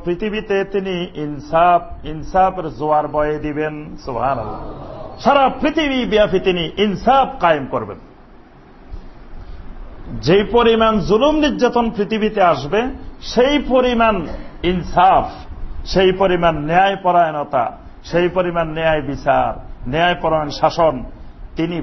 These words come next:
পৃথিবীতে আবার চালু করে দিবেন। তাহলে এই হাদিসে আমরা কয়েকটা জিনিস পাই। একটা হলো যিনি ইমাম মাহদী হবেন, তিনি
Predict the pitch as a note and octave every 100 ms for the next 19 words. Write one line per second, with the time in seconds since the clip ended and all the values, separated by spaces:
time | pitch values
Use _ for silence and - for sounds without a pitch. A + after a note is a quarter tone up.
0 | B2+ C#3 D3 D#3 E3+ E3+ C#3+ E3 G#3+ C4
1 | - - - - - C3 A#2+ A2 G2 F2+
2 | F#2 D#2+ - - - - - - E3 F#3+
3 | G3 F3 G3 G#3+ A3+ G#3+ G3 G3 F3 E3
4 | F3 C#3+ C#3 C3 A#2+ A2+ B2+ - D#3+ F3+
5 | F3+ D3+ F3 G#3 G3 F3+ E3 D#3 D#3+ E3
6 | D3+ C3 B2+ A#2 - - - D#3+ E3 F#3
7 | G#3+